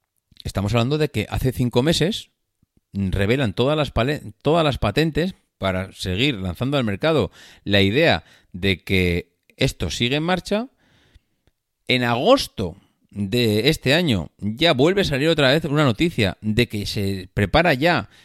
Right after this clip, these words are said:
están en la fase final, de que se prepara para lanzar el producto, que estamos en una fase ya final, que tiene idea de, de sacar, eh, tres modelos premium, ya incluso se posiciona en qué gama de coche quiere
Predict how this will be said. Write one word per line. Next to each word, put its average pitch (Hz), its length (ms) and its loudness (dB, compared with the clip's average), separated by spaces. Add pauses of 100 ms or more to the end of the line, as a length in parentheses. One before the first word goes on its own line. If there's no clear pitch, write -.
están - 280 -4
en 143 80 0
la 101 100 -2
fase 151 280 2
final, 120 440 -2
de 101 160 0
que 107 120 -2
se 104 140 -2
prepara 147 380 2
para 107 200 2
lanzar 98 340 0
el 160 100 0
producto, 160 480 -2
que 180 60 -4
estamos 147 380 -2
en 110 80 0
una 156 120 -2
fase 139 440 -2 (440)
ya 113 280 2
final, 170 640 -2 (520)
que 123 120 0
tiene 190 220 0
idea 190 240 4
de, 139 260 0
de 113 440 0
sacar, 131 560 0
eh, 101 200 0
tres 170 300 0
modelos 151 420 0
premium, 156 540 0 (880)
ya 101 360 0
incluso 113 360 0
se 95 160 -2
posiciona 113 640 0
en 104 80 0
qué 165 180 -4
gama 131 320 -2
de 95 120 -4
coche 113 320 -6
quiere 143 340 0